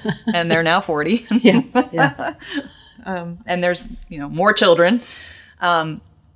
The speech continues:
Speaker 2: those are important things, I think.
Speaker 1: And to review beneficiaries when transitions happen. I mean,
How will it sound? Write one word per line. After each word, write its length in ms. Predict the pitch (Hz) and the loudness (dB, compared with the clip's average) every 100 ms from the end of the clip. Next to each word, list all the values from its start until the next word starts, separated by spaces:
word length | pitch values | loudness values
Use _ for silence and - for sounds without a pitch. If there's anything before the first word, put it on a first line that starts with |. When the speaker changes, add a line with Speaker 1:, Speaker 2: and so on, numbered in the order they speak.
| - | 4
Speaker 2:
those 240 | 240 254 | 8 8
are 60 | 294 | 6
important 340 | 277 - 240 | 0 0 -2
things, 300 | 190 185 180 | -2 -2 -4
I 120 | - 165 | -6 -6
think. 440 | 165 156 - - _ _ _ - - | -4 -6 -10 -20 _ _ _ -10 4
Speaker 1:
And 160 | 330 | 6
to 80 | 339 | 8
review 320 | 165 143 143 | 6 4 4
beneficiaries 760 | 135 131 123 139 135 123 123 131 | 0 0 -4 -6 -6 -6 -6 -6
when 220 | 127 123 - | -6 -6 -8
transitions 600 | 143 123 123 123 139 - | -6 -6 -6 -8 -10 -12
happen. 300 | 123 - 139 | -14 -14 -6
I 40 | |
mean, 240 | 165 156 | -2 -2